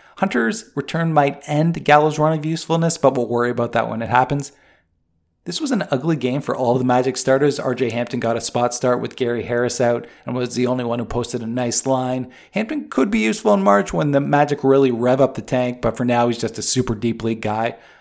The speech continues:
Wagner had a rare bad game that I wouldn't worry about. He should be valued as a clear top hundred guy. I'm not too worried about Isaac's return if that ever happens when it comes to Wagner.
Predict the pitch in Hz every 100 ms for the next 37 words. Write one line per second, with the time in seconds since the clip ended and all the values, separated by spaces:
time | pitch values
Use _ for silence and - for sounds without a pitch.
0 | _ 151 175 196 196 156 123 110 110 139
1 | 143 139 131 139 139 135 117 113 110 107
2 | 113 117 117 - - _ _ - 131 110
3 | 123 123 123 123 143 185 143 123 120 123
4 | 120 110 - - 123 123 123 113 117 117
5 | 113 120 117 - - - 180 226 269 196
6 | 190 170 165 147 151 156 156 156 147 -
7 | 143 151 139 - - - 123 117 117 123
8 | 120 120 - 135 123 120 123 123 - -
9 | _ 123 120 - 123 113 107 113 117 123
10 | 123